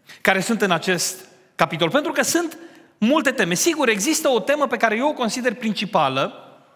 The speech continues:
dar sunt multe alte teme importante. Și problema destul de mare cu capitolul șapte este că, de cele mai multe ori, această temă principală pe care o să vi-o spun e deturnată de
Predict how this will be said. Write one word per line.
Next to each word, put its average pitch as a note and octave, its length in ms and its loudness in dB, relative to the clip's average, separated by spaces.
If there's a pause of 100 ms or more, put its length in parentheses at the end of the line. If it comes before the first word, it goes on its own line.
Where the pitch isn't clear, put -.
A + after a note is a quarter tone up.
(1300)
dar G3+ 180 4
sunt F4 300 2
multe D4+ 340 2
alte C4 300 2
teme A#3+ 720 0
importante. G#3+ 800 0 (580)
Și - 180 0
problema B3+ 1040 2
destul D#4+ 380 2
de D4 80 2
mare A#3+ 320 4
cu A3 120 -4
capitolul G3+ 460 0
șapte C#4 360 2
este A#3 320 0
că, G#3+ 260 0 (380)
de G#3 120 4
cele F4+ 360 2
mai D4 160 2
multe C4 300 0
ori, B3 140 4
această C4+ 400 0
temă D4 240 0
principală A#3+ 600 0
pe A#3+ 120 -6
care G#3+ 200 0
o G#3 40 -2
să G#3 140 -4
vi-o F#3 160 0
spun F3 460 -4 (240)
e G3+ 180 4
deturnată C4+ 1080 0 (1200)
de A3+ 380 2